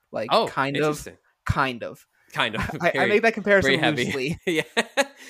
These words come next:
Speaker 2: Very heavy kind of there. Okay.
Speaker 1: Yeah.
Speaker 2: That's our list. What do we think about this field, guys?
Speaker 1: I think I'm gonna surprise no one when I say it,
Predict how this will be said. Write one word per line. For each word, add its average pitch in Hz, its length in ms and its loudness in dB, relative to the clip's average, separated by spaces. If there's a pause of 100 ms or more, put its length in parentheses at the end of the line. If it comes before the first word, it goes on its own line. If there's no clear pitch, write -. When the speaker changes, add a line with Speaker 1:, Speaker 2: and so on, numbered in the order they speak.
(120)
Speaker 2:
Very 135 200 0
heavy 131 240 -4
kind 107 300 -6
of 95 120 -14
there. 90 220 -12 (140)
Okay. 240 320 0
Speaker 1:
Yeah. 131 180 2 (340)
Speaker 2:
That's 220 220 2
our 277 100 4
list. 170 360 -2
What 170 160 -2
do 285 80 -6
we 262 40 -2
think 233 200 -4
about 165 400 2
this 143 120 -6
field, 117 300 -6
guys? 107 320 -2 (720)
Speaker 1:
I 185 40 0
think 240 180 2
I'm 233 80 4
gonna 202 140 2
surprise 165 420 2
no 147 180 0
one 185 380 0
when 165 160 -4
I 151 160 2
say 156 460 2 (200)
it, 160 140 -4